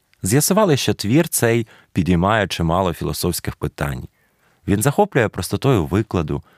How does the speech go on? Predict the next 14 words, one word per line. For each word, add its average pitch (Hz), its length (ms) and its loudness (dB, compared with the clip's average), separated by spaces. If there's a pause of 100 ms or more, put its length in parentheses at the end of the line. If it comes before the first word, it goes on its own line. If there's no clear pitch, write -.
(140)
постійною 104 600 2
напругою 95 720 0 (280)
та 95 120 0
несподіваною 85 760 -2
розв'язкою. 78 800 -4 (720)
Для 123 100 2
нас 208 280 0
із 101 160 -2
вами, 120 360 2
як 95 180 0
і 92 40 -4
для 87 240 0 (220)
сучасників 98 680 -2
Винниченка, 113 760 0